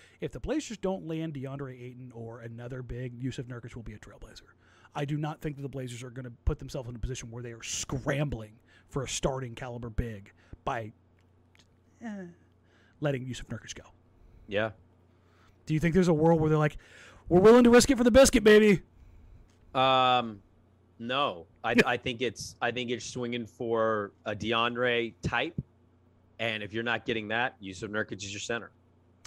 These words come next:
Speaker 1: Yeah, so ultimately, I, I don't think it's a, uh, a situation that's, you really have to worry about in that regard. But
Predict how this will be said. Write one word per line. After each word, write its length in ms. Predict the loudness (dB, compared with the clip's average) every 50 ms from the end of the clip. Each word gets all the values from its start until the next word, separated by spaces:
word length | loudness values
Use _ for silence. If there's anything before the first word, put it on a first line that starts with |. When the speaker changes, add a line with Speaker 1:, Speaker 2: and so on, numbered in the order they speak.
| -20 -20 _ _ _ _ -20 _ _ _ -12
Speaker 1:
Yeah, 140 | -12 -12 -12
so 260 | -12 -10 -10 -10 -10 -14 _ -20 _ -20 -20 -4 _ 6
ultimately, 520 | 6 6 6 4 2 2 2 0 0 -4 -6 -6
I, 220 | -6 -4 0 0
I 40 | 0
don't 300 | 2 4 2 2 2 0
think 200 | -2 -2 -2 -2
it's 180 | -2 -6 -4 -4
a, 280 | -2 -2 -2 -2 -2
uh, 300 | -4 -4 -6 -6 -8 -10 -10 -12
a 60 | -14
situation 440 | -12 -12 -10 -8 -8 -8 -8 -10 -10
that's, 240 | -14 -14 -14 -16 -18 _ _ _ _ _ -20 _ -8
you 160 | -4 -4 -4 -2 -4 -2
really 320 | 2 4 4 4 4 4 0
have 260 | 0 -2 -6 -10 -10
to 80 | -8 -6
worry 380 | -6 -6 -6 -6 -6 -6 -6
about 420 | -6 -6 -6 -2 0 0 0 0 -2 -4
in 160 | -6 -6 -4
that 160 | -6 -6 -6
regard. 420 | -8 -4 -2 -2 0 0 -2 -4 -8 -16 -20 -20 -20 -20 -8 _
But 180 | 2 2 2 0